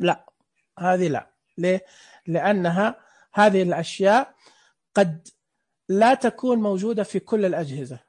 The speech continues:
هذه عبارة عن إضافات. فأنت لما تيجي تشرح شيء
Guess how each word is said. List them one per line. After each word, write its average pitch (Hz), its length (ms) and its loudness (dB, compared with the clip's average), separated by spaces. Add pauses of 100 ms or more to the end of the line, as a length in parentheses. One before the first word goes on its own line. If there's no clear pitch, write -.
هذه 208 260 0
عبارة 190 360 0
عن 262 260 -6
إضافات. 202 540 -2 (1120)
فأنت 185 280 -6
لما 196 240 -2
تيجي 240 240 -4
تشرح - 560 -4
شيء 233 460 -4